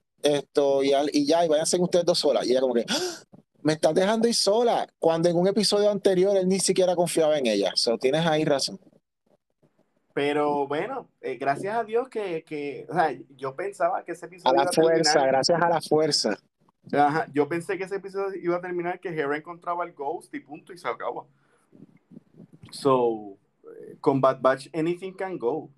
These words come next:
Speaker 2: Eh, no sé. Es más,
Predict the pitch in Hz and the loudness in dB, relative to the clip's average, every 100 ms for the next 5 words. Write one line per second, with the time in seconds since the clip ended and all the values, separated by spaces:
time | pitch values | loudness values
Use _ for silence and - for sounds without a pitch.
0 | _ - 120 117 117 113 110 107 107 104 | _ -12 -8 -6 -8 -10 -12 -14 -16 -16
1 | 104 101 _ _ _ _ - - _ - | -20 -20 _ _ _ _ -20 -20 _ -20
2 | - - - - - - - - - - | -20 -20 -20 -20 -20 -20 -20 -20 -20 -6
3 | 139 175 - 147 - 151 175 190 180 | 0 0 -2 -6 -2 -2 2 2 0